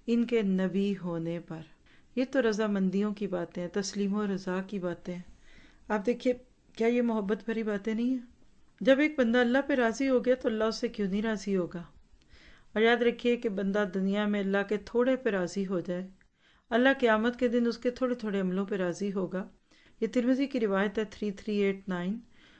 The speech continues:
और जब आप ये पढ़ें, तो इसमें इन तीन चीज़ों को अपनी ज़िंदगी का हिस्सा बना लीजिए।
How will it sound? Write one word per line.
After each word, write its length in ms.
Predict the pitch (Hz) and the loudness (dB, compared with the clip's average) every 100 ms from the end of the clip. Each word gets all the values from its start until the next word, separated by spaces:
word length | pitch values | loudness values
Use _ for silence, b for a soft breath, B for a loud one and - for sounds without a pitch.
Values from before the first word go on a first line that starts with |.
| b b | b b
और 160 | 220 | 2
जब 200 | 214 247 | 4 2
आप 180 | 254 247 | 2 0
ये 80 | 254 | -2
पढ़ें, 500 | 247 190 180 202 214 | 0 -2 0 -2 -2
तो 80 | 226 | -6
इसमें 240 | 208 233 | -6 -2
इन 120 | 233 | -2
तीन 520 | 233 - 214 226 233 240 | -2 -4 -2 0 0 0
चीज़ों 380 | 214 196 196 | -2 -2 -2
को 120 | 190 202 | -2 -4
अपनी 240 | 196 190 | -2 -4
ज़िंदगी 520 | 190 185 185 185 202 | -2 -4 -2 -2 -4
का 140 | 196 214 | -4 -4
हिस्सा 360 | 196 190 - | -4 -4 -4
बना 300 | 180 180 175 | -4 -4 -4
लीजिए। 440 | 165 170 160 175 | -4 -4 -4 -6